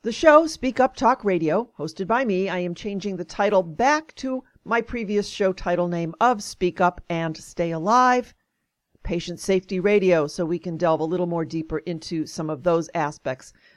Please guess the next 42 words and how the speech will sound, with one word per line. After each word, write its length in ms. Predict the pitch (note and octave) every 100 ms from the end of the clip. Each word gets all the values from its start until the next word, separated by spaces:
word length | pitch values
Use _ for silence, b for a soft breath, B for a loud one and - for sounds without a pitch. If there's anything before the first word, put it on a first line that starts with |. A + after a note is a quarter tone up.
| b
Not 200 | D#3+ E3
that 120 | F3+
we 140 | F#3
won't 240 | F3+ G3 F#3
hit 240 | G#3+ G#3+
some 160 | - G3+
of 140 | G#3
these 180 | G#3+ G3+
others 320 | A3+ F#3 F#3
that 140 | F3+ D#3+
I've 160 | D#3
been 100 | E3+
talking 400 | E3 F3 - F3
about 320 | E3 D#3+ D3+
these 140 | - D#3+
past 400 | G3+ E3 E3 -
few 120 | G#3
years, 440 | G3 G3 G3 F#3+ - b b b
but 120 | F3
we're 120 | F#3+
going 180 | F#3 F#3
to 80 | E3+
go 120 | F3
back 300 | F3+ E3 -
to 120 | F#3
Speak 380 | D#3+ - C#4+ -
Up 180 | B3 -
and 200 | E3+ D3+
Stay 280 | C#3+ - F3+
Alive. 480 | E3+ F#3 A3+ D#3 D3+ _ b b
It 80 |
will 140 | G3+ G3+
still 240 | - A3
be 160 | G#3+ G3+
a 40 |
thirty-minute 600 | G3 G3+ F#3+ F#3 F#3 F3
show 500 | - - A#3+ A3+ A3+
on 280 | - F3+ F3+
Saturday 500 | F3+ F3+ E3 E3+ E3+
mornings 480 | D#3+ D3+ C#3+ G#3+ G#3
in 140 | A3
Cleveland, 500 | A3 E3 D#3 D3+ F#3+